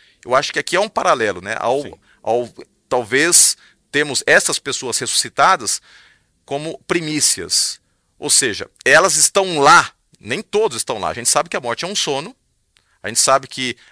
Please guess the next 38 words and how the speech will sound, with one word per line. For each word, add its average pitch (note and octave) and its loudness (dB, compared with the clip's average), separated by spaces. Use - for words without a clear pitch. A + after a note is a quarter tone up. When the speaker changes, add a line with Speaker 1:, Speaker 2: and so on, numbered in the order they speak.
Speaker 1:
a - -4
esmagadora C#3 0
maioria D3 -4
das B2 -4
pessoas - -4
que A#2 -10
um A#2+ -12
dia A2 -10
estarão A#2 -6
com A#2+ -16
Cristo C3+ -12
no A2+ -12
céu B2+ -2
por B2 -12
toda D#3 -8
a - -4
eternidade B2+ 0
estão E3 -4
dormindo F3+ -12
o - -8
sono A#2+ -8
da C3+ 0
morte, C3+ -4
mas B3 4
alguns C#4+ 2
lá G#3+ 2
estão, G2+ 0
como C3+ -8
as C3 -2
primícias. A2+ -8
Eu - -4
acho B2 -2
que D#3 -2
esse - 0
paralelo E3 2
é - 0
bem D#3+ -4
plausível. A2+ -8